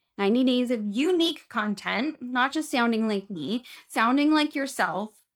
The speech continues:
And I'm gonna teach you how to write copy. This is so important because your copy, if you don't know what copy is, copy is just the words that you use to sell something.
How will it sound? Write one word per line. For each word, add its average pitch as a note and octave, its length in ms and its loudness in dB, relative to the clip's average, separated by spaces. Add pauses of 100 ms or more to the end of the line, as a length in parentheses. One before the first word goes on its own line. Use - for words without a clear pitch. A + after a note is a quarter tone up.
(640)
And D4+ 200 4
I'm E4 100 4
gonna E4+ 180 2
teach D4+ 240 -2
you D4 80 0
how C4+ 100 0
to B3 60 -2
write A#3 180 0
copy. G3 640 -4 (680)
This D#4+ 280 -2
is E4 340 -2
so A#3+ 440 2
important A#3+ 760 2
because B3+ 280 -2
your C4 140 0
copy, D4 680 0
if B3+ 220 -2
you C4 80 -2
don't B3+ 120 2
know B3 80 0
what C4 80 -4
copy G#3+ 400 0
is, G#3 180 -6
copy A3+ 340 -2
is A3+ 100 -6
just A#3+ 160 -6
the B3 120 -2
words A3 440 0
that B3 120 0
you A#3 200 -2
use A#3+ 380 -2
to B3+ 100 -10
sell F#3+ 360 -4
something. D4 600 2